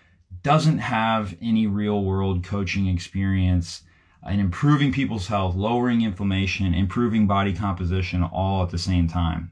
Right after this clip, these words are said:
okay? Which brings me to another pet peeve of mine in the health and fitness industry, and this is the term, "if it fits your macros." Let's break this down for a second.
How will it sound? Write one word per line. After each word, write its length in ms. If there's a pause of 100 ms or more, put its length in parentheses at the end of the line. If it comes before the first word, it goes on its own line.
(120)
okay? 360 (680)
Which 220
brings 300
me 140
to 480
another 680 (420)
pet 280
peeve 400
of 120
mine 340
in 140
the 100
health 260
and 120
fitness 340
industry, 640 (420)
and 140
this 260
is 340
the 120
term, 580 (380)
"if 220
it 220
fits 560
your 240
macros." 800 (140)
Let's 200
break 260
this 140
down 280
for 120
a 80
second. 360